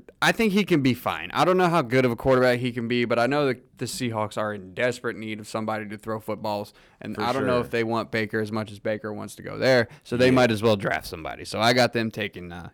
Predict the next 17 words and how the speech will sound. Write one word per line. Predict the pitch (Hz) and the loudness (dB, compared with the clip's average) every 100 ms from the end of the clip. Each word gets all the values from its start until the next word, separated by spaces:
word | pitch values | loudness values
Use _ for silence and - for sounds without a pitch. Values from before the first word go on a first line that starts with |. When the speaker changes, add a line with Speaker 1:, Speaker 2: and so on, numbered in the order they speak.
| - | -8
Speaker 1:
Kenny | 80 - | -8 -8
Pickett. | - - - - - - - - _ | -8 -10 -10 -16 -18 -20 -20 -20 _
Number | 190 226 | 2 2
ten, | 202 202 185 | 4 4 4
Speaker 2:
Okay. | 180 - 302 - | 2 -2 -10 -8
Speaker 1:
I | - 175 | 0 4
got | 185 175 - - | 6 6 4 -8
same | - 180 180 170 | -2 2 2 2
line | 170 165 | 2 0
of | - | 4
thought, | 165 160 | 6 6
but | 135 | 6
I | 135 | 6
have | 147 131 | 6 4
a | |
different | 117 131 135 135 113 | 2 0 2 -2 -4
receiver. | 120 135 127 123 120 | -6 -4 -2 -2 -2